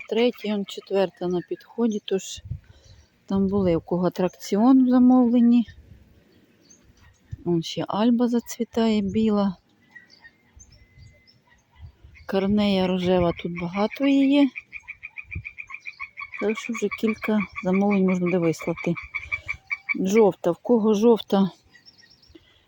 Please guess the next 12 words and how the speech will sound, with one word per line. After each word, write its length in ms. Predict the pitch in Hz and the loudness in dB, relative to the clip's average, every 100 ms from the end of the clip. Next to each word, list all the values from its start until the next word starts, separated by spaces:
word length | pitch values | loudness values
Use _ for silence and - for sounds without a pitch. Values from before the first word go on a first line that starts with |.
| _ - | _ -2
Не 160 | 208 | 2
буду 180 | 220 214 | 4 2
чекати 360 | - 208 196 196 | 0 -2 0 0
цвітіння. 480 | - 214 339 262 | -2 2 6 8
Я 100 | 233 | 6
знаю, 280 | 208 226 196 - | 6 4 4 2
як 200 | 180 196 | 0 2
вона 200 | 190 175 | 4 4
виглядає, 580 | 175 180 180 233 294 | 2 2 2 4 4
жовта, 400 | 269 285 262 - | 4 2 2 -2
тому 360 | - - 202 233 | -4 0 4 4
буду 420 | 214 214 208 214 | 2 0 -2 -4